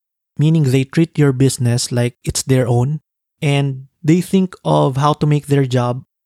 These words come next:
and your business better without anyone telling them. Um, sometimes you will even see employees who are asking their bosses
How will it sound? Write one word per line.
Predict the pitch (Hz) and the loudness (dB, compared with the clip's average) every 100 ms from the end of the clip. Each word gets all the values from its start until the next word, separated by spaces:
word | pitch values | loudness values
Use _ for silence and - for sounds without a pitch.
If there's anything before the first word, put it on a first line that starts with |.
| - | -6
and | 135 123 120 120 - | -4 -2 -4 -8 -12
your | - 143 | -2 0
business | 151 139 - 135 | 2 0 -2 -6
better | - 117 - 117 120 _ _ _ _ | -4 -6 -4 -8 -10 _ _ _ _
without | 165 185 202 | 0 2 2
anyone | 202 185 180 165 | 2 0 2 0
telling | 139 131 123 | 0 0 -2
them. | 127 117 _ _ _ _ _ _ _ _ _ _ _ _ _ _ _ _ - | -4 -6 _ _ _ _ _ _ _ _ _ _ _ _ _ _ _ _ -6
Um, | 139 127 123 131 - | -4 -2 -4 -10 -4
sometimes | 180 202 165 147 151 - _ _ _ | -2 0 0 0 -2 -6 _ _ _
you | 147 | 2
will | 147 165 | 2 4
even | 151 156 | 2 2
see | 151 160 139 | 0 0 -2
employees | 135 135 127 127 - | 0 0 0 -2 -4
who | 135 | -2
are | 123 127 | -2 -2
asking | 147 147 - 165 156 160 160 135 | 0 -2 0 2 2 2 0 0
their | 135 | 2
bosses | 131 117 113 - 120 - | 2 0 0 -2 -4 -6